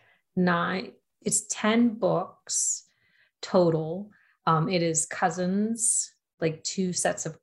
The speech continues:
like, a f-, two s-, families of cousins. Um, so you, but it's mixed in the order that they're released because the, they were raised together. So it's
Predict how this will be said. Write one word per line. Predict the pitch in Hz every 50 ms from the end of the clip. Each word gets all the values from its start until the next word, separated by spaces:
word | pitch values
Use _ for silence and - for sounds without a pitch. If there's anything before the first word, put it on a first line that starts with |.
| _ _ _ _ _ - -
like, | 185 - -
a |
f-, | 156 - - _ _ -
two | - - - 190 190 196
s-, | 185 - - - - _ _ _ _ _ -
families | - 175 165 160 165 165 165 160 -
of | - - 190 180 - -
cousins. | - 180 160 156 220 226 240 214 160 - - -
Um, | 165 185 165 156 165 165 165 165 - 196
so | - - - 196
you, | 180 175 170 175 - -
but | - 180
it's | 180 185 180 - - - - - - _ _ _ _ _ _ 226
mixed | 208 196 202 202 - - - 190
in | 180 170
the | 165 165
order | 160 175 175 170 160 170 170 160
that | 151 165 160
they're | - 165 156
released | 151 156 156 156 175 165 160 - - - -
because | 165 - 185 170 160 156 - - - - - - - - _ _ _ -
the, | 175 185 175 175 170 170 170 175 - -
they | 185 180
were | 175 170 165
raised | 160 180 175 170 170 165 160 156 - - - -
together. | - 156 151 165 170 - - - - - - - _ - _ _ _
So | - - - 175 165
it's | 165 165 165 -